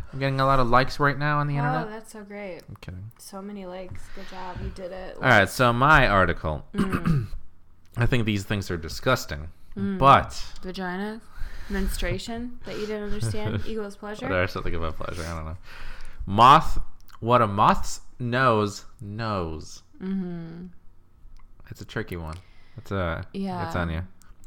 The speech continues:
Speaker 1: So apparently
Speaker 2: I feel like we should blog,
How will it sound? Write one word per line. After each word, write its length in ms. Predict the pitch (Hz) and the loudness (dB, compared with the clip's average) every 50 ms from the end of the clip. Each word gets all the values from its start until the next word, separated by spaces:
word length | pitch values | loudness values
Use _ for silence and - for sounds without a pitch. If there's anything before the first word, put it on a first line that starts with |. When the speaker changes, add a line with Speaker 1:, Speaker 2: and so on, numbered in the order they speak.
| - - - - - - - - - - - | -16 -14 -14 -14 -14 -16 -20 -20 -20 -20 -10
Speaker 1:
So 160 | - - 131 | 0 4 6
apparently 580 | 131 127 - 170 156 147 131 95 92 92 90 85 | 6 8 10 10 10 10 10 8 6 6 4 6
Speaker 2:
I 60 | 87 | 4
feel 180 | 92 - 240 240 | 4 2 2 2
like 160 | 254 262 254 | 2 0 0
we 60 | 247 226 | -4 -4
should 220 | - 226 208 185 | -4 -4 -4 -4
blog, 560 | 180 170 170 160 156 156 160 170 190 196 - | -4 -2 0 0 0 0 0 -2 -4 -8 -10